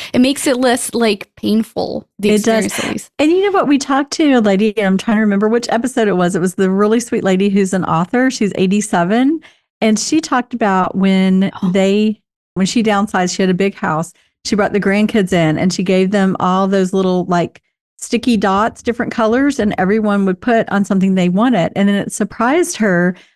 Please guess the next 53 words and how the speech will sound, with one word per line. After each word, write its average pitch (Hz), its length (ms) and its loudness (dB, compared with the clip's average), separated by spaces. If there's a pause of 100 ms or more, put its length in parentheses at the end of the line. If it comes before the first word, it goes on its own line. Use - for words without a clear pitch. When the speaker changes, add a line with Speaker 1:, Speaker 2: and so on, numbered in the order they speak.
(180)
Speaker 2:
think 285 120 4
it 359 60 2
was 294 160 0
a 214 40 2
granddaughter 185 800 2
who 196 120 2
she 202 180 -2
never 247 640 2
would 208 160 0
have 180 140 -2
thought 170 300 0
would 180 100 0
have 170 100 -4
wanted 175 420 0 (160)
the 175 280 0 (100)
china 180 400 0
teacups 196 720 -2
or 175 60 2
whatever. 175 580 0
I 190 80 -2
think 220 160 -2
that's 180 240 -2
what 190 100 0
it 175 80 0
was. 175 220 0
It 170 80 0
was 180 100 -2
something 214 240 0
she 190 160 -4
would 202 160 0
never 190 320 2
have 190 140 -2
thought 185 180 -2
she - 140 -6
would 180 160 -2
want. 196 260 0 (380)
That's 208 200 -2
what 180 140 2
she - 180 -2
wanted. 170 460 0
So 190 300 0 (260)
that's 285 220 -2
kind 403 160 0
of 294 80 4
the 254 80 4
beauty 208 320 2
of 180 120 2
it 175 140 0
too, 320 380 0
that 202 200 0
you 220 220 2
could 240 300 -4
bring 180 440 0